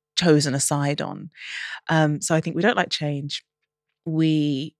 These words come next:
sometimes feel criticized by people's own attempts at self-improvement, if we want to call it that, but also because partly, well, the brain entirely works on prediction. The brain works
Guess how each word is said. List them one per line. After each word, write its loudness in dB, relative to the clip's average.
sometimes 0
feel 0
criticized -4
by -4
people's -4
own 0
attempts -6
at -4
self-improvement, -2
if -14
we -8
want -4
to -6
call -4
it -10
that, -2
but 8
also 6
because 0
partly, 0
well, 2
the 4
brain 6
entirely 2
works 4
on 0
prediction. -2
The -2
brain 4
works 4